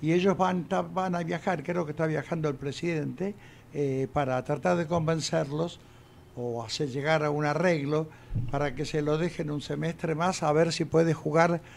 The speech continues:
el plano internacional que le toque a Racing, teniendo o no a Lautaro Martínez. Pero que los mejores,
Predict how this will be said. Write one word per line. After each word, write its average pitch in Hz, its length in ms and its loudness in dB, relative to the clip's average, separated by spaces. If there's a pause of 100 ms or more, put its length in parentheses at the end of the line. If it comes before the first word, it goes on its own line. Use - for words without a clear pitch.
(240)
el 147 140 4
plano 175 380 4
internacional 156 800 2
que 165 140 0
le 151 120 2
toque 151 520 8 (380)
a 147 160 -2
Racing, 170 520 0 (300)
teniendo 151 400 0
o 151 40 2
no 165 240 0
a 147 220 -2
Lautaro 143 460 0
Martínez. 147 520 0 (360)
Pero 175 260 0
que 180 280 0
los 208 200 2
mejores, 220 560 2